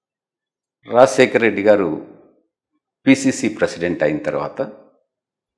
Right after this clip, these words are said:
శ్రీ జగన్మోహన్ రెడ్డి గారు వ్యాపార లావాదేవీలన్నీ చూసుకునేవారు. అప్పుడు జగన్మోహన్ రెడ్డి గారికి దగ్గరయ్యాను. అలా చార్టర్డ్ అకౌంటెన్సీ ప్రొఫెషన్‌లో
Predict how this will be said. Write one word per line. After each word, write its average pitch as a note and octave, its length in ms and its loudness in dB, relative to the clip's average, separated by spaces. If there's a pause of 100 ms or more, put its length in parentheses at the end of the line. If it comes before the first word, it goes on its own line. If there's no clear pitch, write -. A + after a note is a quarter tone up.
(460)
శ్రీ F2 540 -2
జగన్మోహన్ F2 560 0
రెడ్డి D#2 180 -6
గారు D2+ 420 -2 (500)
వ్యాపార E2+ 380 0
లావాదేవీలన్నీ D2+ 800 -4
చూసుకునేవారు. - 680 -14 (800)
అప్పుడు - 260 0
జగన్మోహన్ F#2 580 0
రెడ్డి D2 180 -8
గారికి - 580 -6 (680)
దగ్గరయ్యాను. G#1+ 520 -2 (1400)
అలా A#2+ 540 6 (500)
చార్టర్డ్ B2+ 280 6
అకౌంటెన్సీ A2 680 0
ప్రొఫెషన్‌లో - 760 -8